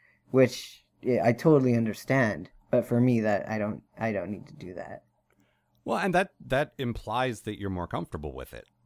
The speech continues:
Speaker 2: in a way, because it feels almost like, and, and I, it, this isn't a judgment from me.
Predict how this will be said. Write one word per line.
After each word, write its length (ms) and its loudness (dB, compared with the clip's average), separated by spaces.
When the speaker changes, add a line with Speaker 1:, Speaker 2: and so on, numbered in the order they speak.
Speaker 2:
in 120 -8
a 60 -8
way, 300 -8
because 300 -12
it 80 -14
feels 380 -6
almost 520 -6
like, 400 -8
and, 180 -2
and 160 -2
I, 80 0
it, 200 -6
this 180 -4
isn't 240 -4
a 80 -4
judgment 480 -4
from 280 -8
me. 240 -2